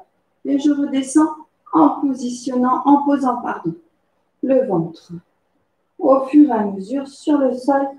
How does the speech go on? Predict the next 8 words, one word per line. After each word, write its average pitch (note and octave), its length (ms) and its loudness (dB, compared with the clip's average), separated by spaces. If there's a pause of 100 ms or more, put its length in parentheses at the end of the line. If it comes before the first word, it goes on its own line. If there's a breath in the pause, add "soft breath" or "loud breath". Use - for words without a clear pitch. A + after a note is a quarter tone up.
(320)
poitrine. C#4+ 720 2 (1120)
On C4 140 4
recommence. D4+ 680 0
On A3 120 -8
inspire. A#3+ 360 -4 (2000)
Avalez, E4 420 4
périnée, D#4+ 440 0
nombril, D#4+ 540 0